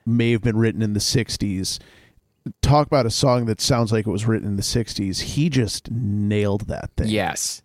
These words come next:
Speaker 1: And, uh, I love, like, looking up stuff like that where it's like, well, you've got a, a soundtrack or something where a bunch of catchy songs have been written for a band in a movie that's fictitious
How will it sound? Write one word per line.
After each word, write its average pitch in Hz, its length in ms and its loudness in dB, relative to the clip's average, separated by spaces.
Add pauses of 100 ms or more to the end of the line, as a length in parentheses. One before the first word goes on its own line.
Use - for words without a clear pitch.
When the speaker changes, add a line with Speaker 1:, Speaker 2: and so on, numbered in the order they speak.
(520)
Speaker 1:
And, 131 300 0 (280)
uh, 117 80 -2 (200)
I 143 140 4
love, 147 540 2 (200)
like, 123 360 2 (440)
looking 139 420 4
up 123 180 0
stuff - 300 -2
like 120 180 -2
that 113 220 0
where 113 140 2
it's - 160 -4
like, 113 280 0 (420)
well, 160 480 4
you've 143 200 2
got 190 180 2
a, 143 300 2 (100)
a 127 60 -2
soundtrack 139 840 0
or 110 60 -2
something 113 560 0 (320)
where 120 540 4 (360)
a 120 100 0
bunch 147 260 2
of 117 100 -6
catchy 131 380 0
songs 123 340 0
have 107 80 -2
been 110 160 0
written 104 480 0 (300)
for 123 320 2
a 113 100 0
band 104 760 -2 (100)
in 113 120 0
a 110 40 2
movie 107 500 2
that's 101 300 -2
fictitious - 1080 -2